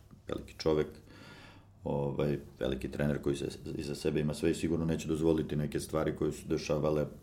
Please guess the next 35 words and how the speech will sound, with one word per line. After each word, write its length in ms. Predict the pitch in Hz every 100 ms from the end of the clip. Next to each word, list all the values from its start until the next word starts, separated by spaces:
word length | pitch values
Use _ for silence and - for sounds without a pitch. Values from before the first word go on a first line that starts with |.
| -
i 100 | 76
ranije. 460 | 73 73 73 69 - - - - - -
Da 200 | 80 78
li 60 | 78
su 140 | -
se 140 | -
dešavale, 420 | 78 76 78 76 78
nisu, 240 | 78 78
mi 80 | 76
smo 140 | 71
čitali 320 | 71 73 80
novine, 340 | 78 78 71 67
ja 60 | -
nikad 240 | 73 69
nisam 220 | 69 69
pričao 300 | 67 69 71 71 - - - -
na 40 |
nekim 200 | 76 71
stvarima. 280 | - 78 71
Znam 260 | 67 73 69
da 100 | 73
mi 120 | 73
je 280 | 73 73 67 - - - - - - - - - - -
predsednik 460 | - 73 - 73 69 -
Slaviša 380 | - - 71 -
Kokeza 340 | 73 73 71 71
rekao, 280 | 71 78
"Može, 320 | 73 69 65 67 - -
vi 140 | 73 62
birate 640 | 76 78 78 - 69 - - - -
koji 240 | 69 78
igrači 500 | 76 80 76 - 80
igraju, 460 | 76 78 78 73 71
selektor 480 | - 73 76 - 78
od-, 180 | 76